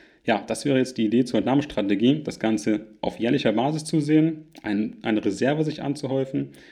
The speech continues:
den Kapitalstock zu errechnen durch die vier Prozent Regel und dann zu schauen, eben vielleicht noch einen Puffer drauf zu packen und dann aber eben zu schauen, ähm, für was macht das denn Sinn oder beziehungsweise wo oder wann kann ich denn dann auch die jährliche Summe ab-,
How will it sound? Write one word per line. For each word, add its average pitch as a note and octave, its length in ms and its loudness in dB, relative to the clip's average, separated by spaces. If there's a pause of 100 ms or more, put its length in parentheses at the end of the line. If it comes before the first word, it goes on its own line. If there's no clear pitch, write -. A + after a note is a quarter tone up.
den - 80 -4
Kapitalstock C3 640 -2
zu B2+ 120 -2
errechnen A#2+ 440 2
durch A#2 160 -2
die - 100 -8
vier B2 240 0
Prozent - 480 -2
Regel D3+ 380 0 (420)
und G#2+ 100 0
dann A#2+ 140 2
zu C3+ 140 -4
schauen, B2+ 540 0
eben A#2+ 440 -2
vielleicht - 220 0
noch G#2 80 -2
einen G#2 100 0
Puffer C3+ 240 -2
drauf C3+ 260 -4
zu - 120 -12
packen B2+ 440 -6 (240)
und G#2 120 2
dann A2+ 100 6
aber B2+ 140 6
eben A#2+ 160 4
zu A#2+ 100 -6
schauen, A2+ 460 -2 (680)
ähm, G#2 460 0
für G#2+ 100 -2
was G#2+ 200 0
macht A#2 180 -6
das - 120 -8
denn G#2 180 -2
Sinn A#2+ 260 4
oder G#2+ 200 0
beziehungsweise G2+ 560 -2
wo B2 440 4 (840)
oder G2+ 180 -2
wann A#2+ 180 2
kann B2 160 -2
ich A#2 120 -4
denn A2 400 -4
dann G#2+ 160 0
auch A2 340 0 (340)
die G#2 220 0
jährliche A2 320 0
Summe G#2+ 240 2
ab-, - 240 -4